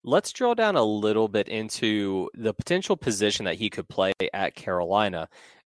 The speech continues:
because I've seen him listed as six six and six seven.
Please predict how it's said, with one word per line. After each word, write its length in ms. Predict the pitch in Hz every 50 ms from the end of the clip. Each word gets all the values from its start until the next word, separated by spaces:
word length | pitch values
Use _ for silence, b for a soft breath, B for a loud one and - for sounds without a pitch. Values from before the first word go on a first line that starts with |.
| - 104 98
because 480 | 113 117 - 131 127 113 107 104 - - -
I've 160 | 113 110 104
seen 220 | - - 165 156
him 200 | 160 175 156 147
listed 380 | 131 127 127 - - 135 117 -
as 340 | 80 110 107 104 101 98 -
six 300 | - - 139 120 - -
six 260 | - 120 113 - -
and 140 | 110 98 -
six 300 | - - 107 - - -
seven. 500 | - - 113 113 107 107 110 107 107